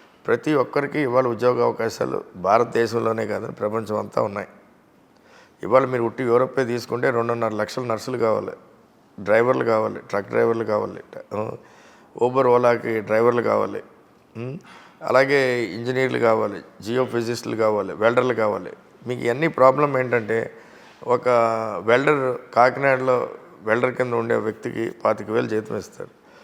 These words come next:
అదే వెల్డర్ని రెండు నెలలు నేను స్కిల్ చేసి సర్టిఫై చేస్తే,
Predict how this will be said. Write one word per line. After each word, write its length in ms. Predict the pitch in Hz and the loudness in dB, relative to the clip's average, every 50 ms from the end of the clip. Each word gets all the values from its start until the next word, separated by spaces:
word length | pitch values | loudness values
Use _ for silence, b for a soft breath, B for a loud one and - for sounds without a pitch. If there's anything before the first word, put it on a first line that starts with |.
| B B B - | B B B -6
అదే 240 | - 110 131 156 165 | -4 0 2 2 4
వెల్డర్ని 440 | 147 131 135 139 143 143 151 143 | 6 4 4 4 2 0 0 0
రెండు 220 | 131 127 123 120 120 | 2 2 0 0 0
నెలలు 240 | 120 117 127 139 139 | -2 -2 -2 -2 -2
నేను 240 | 131 123 120 120 | -2 -2 -2 -2
స్కిల్ 340 | 113 - - 113 120 123 123 | -6 -6 -6 -6 -4 -2 -2
చేసి 220 | 123 123 117 110 107 | -2 -2 -2 -4 -6
సర్టిఫై 460 | - 113 107 104 - 120 127 131 127 | -2 -2 -2 -2 -2 0 2 2 2
చేస్తే, 540 | 113 110 110 104 - - - 98 98 - | 2 0 -2 -2 -4 -8 -10 -10 -10 -10